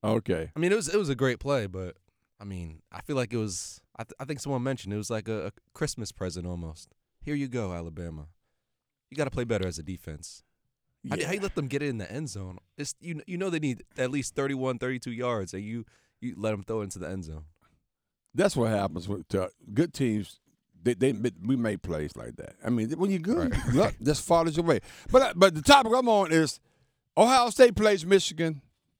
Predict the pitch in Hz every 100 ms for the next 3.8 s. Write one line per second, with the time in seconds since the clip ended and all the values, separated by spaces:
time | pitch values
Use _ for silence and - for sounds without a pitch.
0 | _ _ _ 127 214 190 175 156 135 -
1 | 113 110 107 _ _ _ _ _ _ _
2 | _ _ _ _ _ _ _ _ - 240
3 | 247 247 262 302 202 185 160